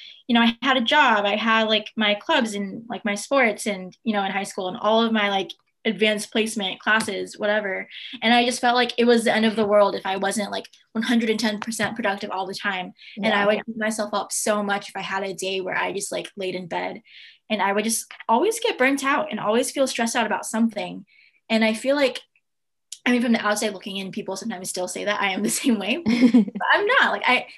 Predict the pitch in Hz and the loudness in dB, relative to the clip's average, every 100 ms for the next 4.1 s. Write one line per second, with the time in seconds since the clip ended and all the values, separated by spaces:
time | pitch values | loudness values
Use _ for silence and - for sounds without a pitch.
0 | _ 254 339 359 330 277 262 285 269 - | _ -4 0 2 2 2 2 2 2 2
1 | 233 226 214 214 220 208 208 247 196 190 | 2 2 0 -2 0 0 0 -6 -6 -4
2 | 220 320 - - - - - 233 233 220 | -4 -4 -12 -20 -8 -2 2 4 4 2
3 | 220 262 277 202 - 208 220 214 196 226 | 0 2 2 0 -2 -4 -2 -6 -6 -6
4 | 254 | -6